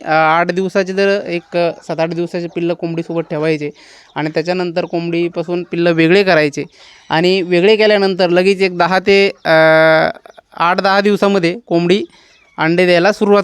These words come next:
करत असते. आणि ते पिल्लं वेगळे केल्यानंतर, आता बऱ्याच फार्मरना आपण व्हिडिओ बनवला होता, पण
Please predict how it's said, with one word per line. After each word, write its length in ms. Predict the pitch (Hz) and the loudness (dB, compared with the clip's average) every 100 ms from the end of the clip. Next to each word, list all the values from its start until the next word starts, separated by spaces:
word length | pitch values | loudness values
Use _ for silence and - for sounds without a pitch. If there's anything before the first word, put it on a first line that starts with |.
| - | 0
करत 220 | 160 156 | -2 0
असते. 200 | 151 135 - - - - _ - _ _ - - | -6 -8 -12 -20 -20 -20 _ -20 _ _ -20 -6
आणि 300 | 180 214 247 - 233 | 0 2 0 -2 0
ते 100 | 233 | 0
पिल्लं 400 | 233 233 240 220 | 0 2 2 2
वेगळे 320 | 208 208 240 | 2 2 2
केल्यानंतर, 540 | 240 226 214 196 160 | 2 2 2 2 2
आता 160 | 143 175 | 2 2
बऱ्याच 300 | 185 214 196 | 2 2 0
फार्मरना 360 | 175 180 190 | 0 2 2
आपण 160 | 180 190 | 2 0
व्हिडिओ 240 | 170 170 | 2 2
बनवला 340 | 170 185 214 180 | 4 4 4 2
होता, 200 | 156 165 - - - - - | 2 -2 -4 -20 -20 -18 -2
पण 260 | 185 208 | 0 0